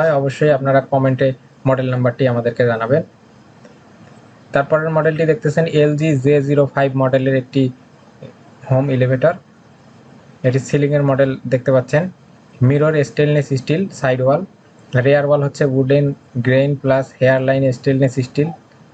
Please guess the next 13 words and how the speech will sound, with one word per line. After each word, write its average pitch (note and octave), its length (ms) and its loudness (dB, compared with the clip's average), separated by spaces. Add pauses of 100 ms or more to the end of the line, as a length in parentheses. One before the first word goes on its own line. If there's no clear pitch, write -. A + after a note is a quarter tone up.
সিলিং D3 220 0 (100)
হচ্ছে C#3+ 180 -2 (140)
মিরর C#3+ 240 2 (160)
স্টেইনলেস, C#3+ 380 0 (520)
স্টেইনলেস C#3+ 400 0 (120)
স্টিল, E3 240 -2 (840)
এলইডি C#3 260 2 (100)
লাইটস, D3 280 -2 (1000)
ফ্লোর C3+ 260 2 (100)
পিভিসি D3 440 0
মার্বেল, C3 320 0 (200)
হ্যান্ডরেল C3 400 0 (140)
মিরর C#3 280 4